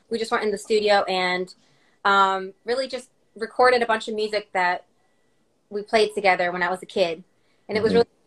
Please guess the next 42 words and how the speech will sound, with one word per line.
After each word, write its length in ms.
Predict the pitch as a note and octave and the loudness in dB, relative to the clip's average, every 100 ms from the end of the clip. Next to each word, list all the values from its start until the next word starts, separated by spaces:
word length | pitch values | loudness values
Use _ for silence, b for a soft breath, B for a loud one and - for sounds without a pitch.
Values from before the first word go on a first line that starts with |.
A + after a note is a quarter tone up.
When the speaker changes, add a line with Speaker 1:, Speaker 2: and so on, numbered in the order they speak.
| _ _ _ - | _ _ _ -4
Speaker 1:
you 60 | |
know, 60 | G#3+ | -2
it's 100 | G3+ | 2
been 120 | A#3+ | 2
a 60 | G#3+ | 6
while 240 | G#3 G3 | 6 4
that 100 | F#3 | 0
we, 160 | F#3 - | -8 -12
we 100 | G3+ | -10
hadn't 200 | A3+ A3+ | -6 -6
played 180 | A3 F#3+ | -6 -10
together 180 | F#3 F3 | -8 -12
in 60 | E3+ | -10
a 60 | |
while 180 | E3+ E3+ | -6 -6
'cause 100 | G3 | -6
I'm 80 | C#4+ | -2
out 160 | C#4 A#3 | -2 0
in 60 | |
L 180 | G#3 G3+ | -2 -4
A 140 | G3 | -4
doing 240 | G3 F#3+ F3+ | -6 -10 -10
my 100 | F3 | -10
artist 340 | F3 F3 E3 | -10 -10 -14
thing, 280 | - F3 F3+ | -14 -14 -14
and 140 | D#3+ E3+ _ _ | -18 -20 _ _
they're 120 | A#3 A#3 | 4 4
in 60 | |
Speaker 2:
Mm-hmm. 80 | A3+ | 2
Speaker 1:
Connecticut. 320 | G3+ F#3+ F#3+ | -2 -2 -4
It's 360 | _ _ _ - | _ _ _ -6
not 80 | A#3+ | -2
like 180 | G#3 G3+ | 0 -2
we 160 | F#3+ F3+ | -6 -6
get 120 | G#3 | -6
a 40 | G3+ | -6
chance 240 | - G3 | -8 -12
to 80 | - | -12
play 180 | - F#3+ | -6 -4
together 340 | F#3 F3 E3+ E3 | -4 -6 -6 -6
very 240 | E3+ E3+ | -6 -4
often. 400 | F3 F#3 D3+ D3+ | -4 -4 -8 -18